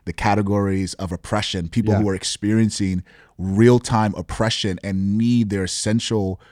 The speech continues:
Speaker 1: rights, their essential human rights advocated for, protected, and pursued. And it's like, yeah, yeah, but you can't really talk about that competently,
Speaker 2: Right.
Speaker 1: cohesively, or comprehensively apart from Christianity.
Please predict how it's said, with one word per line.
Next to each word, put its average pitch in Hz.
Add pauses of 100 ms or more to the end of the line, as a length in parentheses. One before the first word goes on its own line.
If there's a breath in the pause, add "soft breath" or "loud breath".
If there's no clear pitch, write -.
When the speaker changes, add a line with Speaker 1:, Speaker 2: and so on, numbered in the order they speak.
(160 soft breath)
Speaker 1:
rights, 101
their 107 (180)
essential 117
human 104
rights 104 (120)
advocated 101
for, 87
protected, 101
and 90
pursued. 120 (380 soft breath)
And 110
it's 107
like, -
yeah, 131
yeah, 117
but 98
you 110
can't 110
really 101
talk -
about 101
that 80
competently, 127
Speaker 2:
Right. 123 (260 soft breath)
Speaker 1:
cohesively, 135
or 104
comprehensively 101 (460 soft breath)
apart -
from 107
Christianity. 95